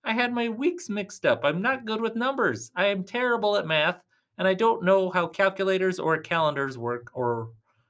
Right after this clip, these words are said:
which one's which. <laughs> Oh, I need Charlie Day to write all the things out for me so I can understand them properly. It's the only way.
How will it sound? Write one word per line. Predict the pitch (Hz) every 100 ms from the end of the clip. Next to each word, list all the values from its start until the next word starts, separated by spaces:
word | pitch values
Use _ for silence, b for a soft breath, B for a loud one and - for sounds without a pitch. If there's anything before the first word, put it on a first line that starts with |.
| _ _ _ _ _
which | 175 -
one's | 147 120
which. | 113 110 110 - - B B B B B 277
<laughs> | 277 - - 269 269 - B B B B B B B B _ 302
Oh, | 311 311 311 302 - B B
I | 202
need | 202 190
Charlie | 180 175 165
Day | 151 151
to | 135
write | 131 131
all | 135 123
the |
things | 117 139 117
out | 120 110
for | - 117
me | 113
so | 107 120
I | 113
can | 120
understand | 117 113 - 120 117
them | 107 98
properly. | 110 101 101 98 95 - _ _ _ _ _ _ _ _ _ _ _ -
It's | 175
the | 160 120
only | 107 98
way. | 98 101